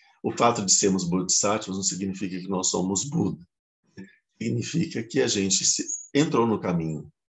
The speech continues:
né? Então, a gente entrou no caminho, a gente tem uma tarefa a desenvolver, né? A gente entender que a bodhicitta só vai ser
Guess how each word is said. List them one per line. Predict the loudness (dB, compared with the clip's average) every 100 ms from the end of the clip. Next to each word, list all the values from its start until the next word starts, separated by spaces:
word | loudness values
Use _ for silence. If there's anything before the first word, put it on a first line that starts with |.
| _
né? | -10 -8 -10 _ -20 _ _ -20 -20 _ -12
Então, | -4 0 0 -2
a | -2
gente | 0 2 2
entrou | 4 4 2
no | 2
caminho, | 2 2 2 0 0
a |
gente | -2 -4 -2
tem | -2 -2
uma | -2 -2 -4 -8 _ _ 0
tarefa | 4 4 2 -4
a |
desenvolver, | -4 -4 -4 -6 -12 -12 -14 _ _ -14
né? | -8 -8 -10 -16 _ -20 _ -14
A | -4
gente | 0 2 2
entender | 2 2 4 4 2
que | 0 0 2
a | 2
bodhicitta | 2 2 2 2 2 2 0 -4
só | -2 0
vai | 0 0 0
ser | 2 2 2 0 -2